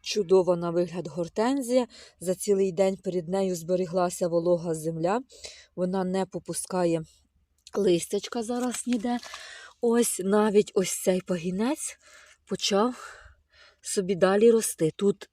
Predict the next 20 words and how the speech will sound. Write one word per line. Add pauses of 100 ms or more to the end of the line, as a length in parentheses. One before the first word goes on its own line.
(120)
тут
щено,
щено,
щено
брунючка
така
вибивається.
От (340)
далі,
а
ось
тут (100)
уже
вибив
два (440)
листочки. (1000)
Але
ж
ви
подивіться